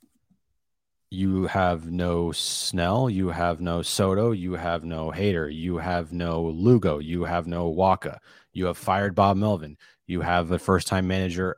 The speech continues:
as your new junior manager. A J Preller is still in place. They don't go out and they don't sign any big names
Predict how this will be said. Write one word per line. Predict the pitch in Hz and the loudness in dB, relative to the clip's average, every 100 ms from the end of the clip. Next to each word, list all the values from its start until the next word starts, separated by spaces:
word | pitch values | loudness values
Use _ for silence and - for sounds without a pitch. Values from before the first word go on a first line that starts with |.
| - | -6
as | 95 92 82 | -6 -4 -6
your | 87 95 | -6 -4
new | 95 95 90 _ | -4 -4 -8 _
junior | - 101 98 98 98 | -18 -8 -4 -2 0
manager. | 104 110 90 78 - - _ - - | 2 0 -2 -6 -12 -18 _ -20 -10
A | 101 90 | -4 -2
J | 98 98 | 0 0
Preller | - 104 98 87 | 4 4 4 0
is | - 92 | -4 -6
still | - 90 90 | -4 -2 -2
in | 92 | -2
place. | 92 113 87 - - _ _ - | -2 -2 -2 -4 -12 _ _ -12
They | 87 | -8
don't | 85 87 | -6 -6
go | 87 90 | 0 2
out | 92 98 - | 4 4 2
and | 98 | -2
they | 92 | 0
don't | 92 80 | -2 -2
sign | - 101 | -2 0
any | 98 101 | 0 0
big | 92 101 | 2 2
names | 104 117 107 - | 4 2 2 -2